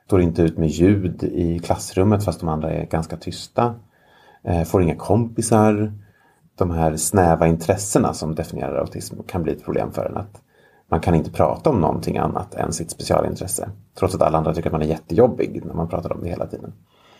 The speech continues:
Så det blir helt andra sorters problem, liksom, för ett litet barn och ett stort barn.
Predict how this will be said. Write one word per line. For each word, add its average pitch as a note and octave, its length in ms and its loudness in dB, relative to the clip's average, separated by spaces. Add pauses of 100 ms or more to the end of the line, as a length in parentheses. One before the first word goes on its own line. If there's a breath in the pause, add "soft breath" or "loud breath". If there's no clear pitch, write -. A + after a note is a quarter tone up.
(540 loud breath)
Så - 140 -2
det G#2+ 80 8
blir G2+ 120 6
helt F#2+ 160 6
andra E2+ 180 4
sorters F2+ 320 0
problem, A2 360 4
liksom, - 240 -8
för F2 80 -6
ett F2 60 -2
litet F2 240 -4
barn - 240 -4
och - 160 -10
ett - 80 -8
stort G2+ 260 0
barn. - 160 -12